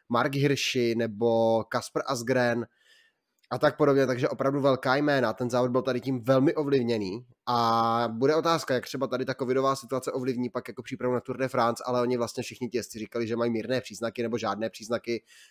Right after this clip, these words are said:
takže snad nic vážného a budou pokračovat, ale pojďme po pořadě, protože hned první etapa nám přinesla velmi zajímavé drama a velmi zajímavý průběh.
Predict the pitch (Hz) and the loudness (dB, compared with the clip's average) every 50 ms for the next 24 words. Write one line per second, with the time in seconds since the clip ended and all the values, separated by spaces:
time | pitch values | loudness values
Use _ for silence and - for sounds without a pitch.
0 | _ _ _ 120 113 104 101 104 120 123 117 117 117 - - - - 127 120 117 | _ _ _ -6 -4 -4 -2 0 2 2 4 2 2 0 -4 -4 0 2 2 2
1 | 113 - _ _ - - _ - 117 127 143 156 156 - - - - - - - | 2 -2 _ _ -20 -18 _ -4 0 0 0 0 -2 -4 -8 -8 -8 -10 -12 -16
2 | - - - 123 117 117 117 120 117 127 139 131 123 135 127 - - 117 117 117 | -18 -16 -8 -4 0 0 0 0 0 0 0 0 2 0 0 0 0 0 0 -2
3 | - - - - - - _ _ 127 143 175 175 - 151 - 143 143 - 156 147 | -2 -6 -14 -20 -20 -20 _ _ 2 4 4 4 2 -2 -4 -4 -2 0 0 0
4 | - - - 139 147 - 147 135 - 143 151 147 151 151 - 139 - 135 139 135 | 0 0 0 -2 -2 -2 -4 -4 0 2 2 2 2 2 -2 -4 -2 -2 0 0
5 | 131 117 117 117 - 117 127 - 135 123 131 131 131 127 - - 123 127 147 143 | 2 0 0 -2 -2 -4 -6 -6 -4 -4 -2 -2 -2 -2 -4 -4 -4 -2 -2 -2
6 | 113 - 131 120 - 120 107 123 139 - _ _ _ _ _ _ _ 127 131 127 | 0 -2 -4 -2 0 0 0 0 -2 -4 _ _ _ _ _ _ _ -4 -4 -4
7 | - - 147 143 135 - - 143 139 131 135 135 139 147 131 139 139 139 139 143 | -2 0 0 0 0 2 2 2 4 4 4 2 2 2 2 2 2 2 2 2
8 | 147 143 127 131 127 131 139 120 131 131 131 135 135 120 131 131 135 135 151 143 | 2 2 2 2 2 2 2 0 0 0 0 0 0 0 0 0 0 0 -2 -2
9 | - 135 127 120 127 139 135 | -2 0 2 2 2 0 0